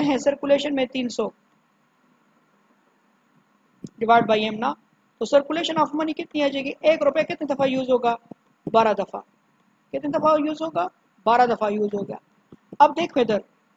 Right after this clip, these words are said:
अब यहाँ देख लें बारह सौ, ये velocity of money बारह है, ठीक है, और एम कितने हैं, एम तीन सौ है, तो ये क्या हो गया, इससे भी छत्तीस सौ आएगा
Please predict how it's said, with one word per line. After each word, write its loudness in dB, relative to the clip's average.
अब 6
यहाँ 4
देख 2
लें 0
बारह 6
सौ, -4
ये -2
velocity 2
of 0
money 0
बारह 6
है, 2
ठीक -8
है, -2
और 0
एम 2
कितने -6
हैं, -4
एम 0
तीन -6
सौ 0
है, 2
तो 2
ये -4
क्या 2
हो 6
गया, 2
इससे -6
भी -10
छत्तीस -8
सौ 2
आएगा 2